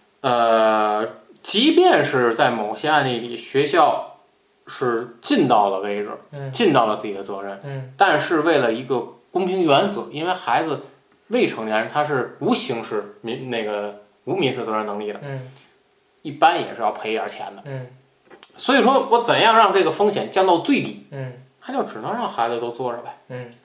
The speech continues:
Speaker 1: 对吧？
Speaker 2: 对呀，没错儿。
Speaker 1: 对啊，那，那你想一想，就这个事情造成的是这两个原因，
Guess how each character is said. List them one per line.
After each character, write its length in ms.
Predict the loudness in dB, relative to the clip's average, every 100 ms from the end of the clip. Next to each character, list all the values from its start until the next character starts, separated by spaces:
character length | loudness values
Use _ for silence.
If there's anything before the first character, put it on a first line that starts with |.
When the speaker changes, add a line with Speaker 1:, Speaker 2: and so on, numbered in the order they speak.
| _ _ _
Speaker 1:
对 100 | 4
吧？ 60 | 6
Speaker 2:
对 80 | 4
呀， 200 | 2 -4
没 120 | 0 2
错 200 | 6 6
儿。 120 | 6
Speaker 1:
对 100 | 2
啊， 120 | 0 -4 -14 0
那， 200 | 2 2 -2 -12 -8
那 240 | 2 4 6
你 160 | 4
想 340 | 4 2 2 0
一 40 |
想， 240 | 0 -2 0
就 260 | 0 0 -12 -8 2
这 240 | 4 6
个 160 | 4 2
事 240 | 4 4
情 180 | 4 2
造 240 | 4 4
成 120 | 4
的 60 | 0
是 120 | 2
这 120 | 4
两 200 | 4 4
个 80 | -2
原 140 | -4 -6
因， 200 | -8